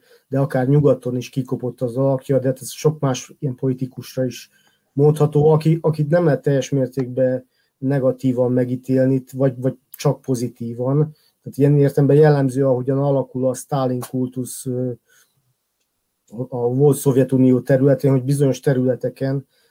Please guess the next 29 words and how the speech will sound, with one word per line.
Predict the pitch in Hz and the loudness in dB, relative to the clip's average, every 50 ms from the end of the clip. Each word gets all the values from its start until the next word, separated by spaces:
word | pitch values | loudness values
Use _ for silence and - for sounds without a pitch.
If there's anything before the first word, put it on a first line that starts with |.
| _ _ | _ _
azért | - 127 117 131 127 127 | -12 -8 -4 -4 -4 -2
nagyon | - 139 123 120 123 120 | -2 -2 0 0 -2 -2
markánsan | 127 131 127 123 - - 127 117 - - 131 127 | 0 0 -2 -2 -4 -8 -10 -8 -6 -4 -2 0
jelen | 127 139 131 117 113 113 110 110 | 2 2 2 0 0 -4 -8 -10
van, | 113 120 131 135 151 | -6 -4 -4 -2 -2
annak | 156 156 143 135 131 - | 0 0 0 0 -2 -2
ellenére, | - 131 127 127 127 131 131 123 131 | -4 -2 -2 0 0 0 0 0 -2
hogy | 127 113 120 123 123 120 120 _ _ _ _ _ _ _ | -2 -2 -4 -6 -6 -8 -10 _ _ _ _ _ _ _
Sztálinhoz | - - - 131 131 127 127 131 127 - | -14 -8 -4 -2 -2 0 0 -2 -4 -4
sokkal | - - - - - - 127 123 120 | -8 -8 -10 -8 -6 -6 -6 -6 -6
több | _ - 127 123 120 120 | _ -8 -8 -6 -6 -6
rémtett, | 120 127 127 123 117 117 - 127 - - _ _ - | -4 -4 -4 -4 -4 -4 -6 -6 -6 -8 _ _ -8
ö, | 131 123 120 120 120 120 120 _ _ _ _ _ _ _ _ | -6 -4 -2 -2 -4 -6 -8 _ _ _ _ _ _ _ _
ö, | - 127 123 120 120 120 120 120 123 123 123 - - _ _ - - - - - - - 156 165 - 156 | -4 -2 0 0 0 0 0 -2 -2 -4 -6 -8 -14 _ _ -20 -18 -18 -18 -16 -14 -14 -14 -14 -14 -16
fűződik. | - - 143 135 113 120 117 113 127 123 | -6 -2 0 0 0 0 -4 -6 -6 -4
A-, | - - 180 180 - | -2 -2 0 2 4
annyi, | 226 220 220 180 - - _ _ - | 4 4 4 4 2 -4 _ _ -18
ami | - - - - 127 127 226 214 | -12 -8 -4 0 2 4 4 4
talán | - - 190 180 175 175 | 4 4 4 6 6 6
érdekes, | 185 185 185 165 165 156 156 165 160 156 - | 6 6 6 6 4 4 4 2 0 2 2
hogy | 156 151 | 2 4
mivé | 160 185 165 156 147 143 | 4 4 4 4 4 4
vált | 139 143 139 139 131 - | 4 2 0 0 -2 -4
ez | 131 120 | -4 -4
a | 135 131 | -4 -6
Tito | - - 156 156 156 151 139 135 | -4 0 -2 -2 0 0 -2 0
meg | 127 127 123 127 | 0 -2 -2 -4
Jugó | 135 135 127 131 127 | -6 -6 -4 -4 -4
nosztalgia, | 123 127 120 - _ - 135 131 131 127 131 139 139 147 147 | -2 -4 -6 -6 _ -4 -4 -2 -2 -2 -2 -2 -2 -2 -4